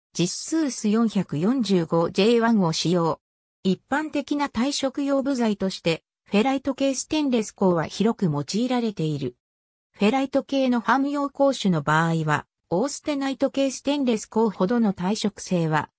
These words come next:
発揮しないため、腐食環境が厳しくない用途で使われる。業務用のステンレス製厨房器具などでは、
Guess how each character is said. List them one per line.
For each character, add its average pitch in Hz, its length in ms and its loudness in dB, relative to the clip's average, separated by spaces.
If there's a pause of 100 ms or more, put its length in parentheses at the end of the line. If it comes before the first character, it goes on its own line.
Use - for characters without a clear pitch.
(160)
発 185 260 0 (100)
揮 - 60 -12
し - 180 -6
な 277 140 0
い 262 100 -6
た 214 160 2
め、 180 200 0 (200)
腐 - 120 -16
食 - 320 -4
環 294 220 -4
境 226 300 2
が 156 140 0
厳 196 260 -2
し - 180 -6
く 247 100 0
な 240 140 2
い 226 100 2
用 233 200 2
途 165 160 0
で 156 100 -2
使 - 260 -6
わ 165 140 -2
れ 147 140 -2
る。 139 160 -8 (480)
業 196 180 2
務 302 220 0
用 302 240 2
の 277 140 -2
ス - 140 -8
テ 285 160 -2
ン 285 120 -2
レ 277 80 -2
ス - 80 -6
製 254 280 0
厨 277 300 -2
房 262 220 -2
器 285 160 -4
具 240 100 2
な 190 140 4
ど 185 100 2
で 165 140 0
は、 151 220 0